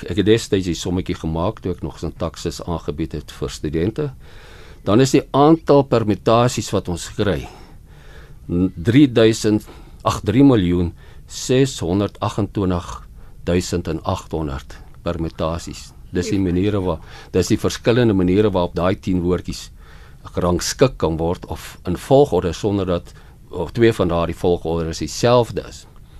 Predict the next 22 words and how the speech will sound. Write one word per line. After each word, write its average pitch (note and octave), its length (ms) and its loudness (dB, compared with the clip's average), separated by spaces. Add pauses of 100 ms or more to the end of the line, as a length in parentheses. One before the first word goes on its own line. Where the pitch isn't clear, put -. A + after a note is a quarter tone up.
(420)
Maar A#2 240 4 (560)
dit C#3 300 4
is C#3+ 140 4
nou C3+ 140 6
nie C3+ 200 6 (200)
regtig G#2 440 0
hoe F#2+ 140 0
dit F#2+ 200 0
in F#2+ 100 -6
die F2+ 100 -2
sintaksis F#2+ 600 -2
werk G#2 300 0
nie. F2 100 0
Ons E2+ 180 -4
sou F#2 160 0
kon F2+ 160 -2
sê A#2 320 2
daardie A#2 360 2
sin A2+ 200 2
se A2 140 -6
struktuur G#2 640 -2
is F2+ 180 -2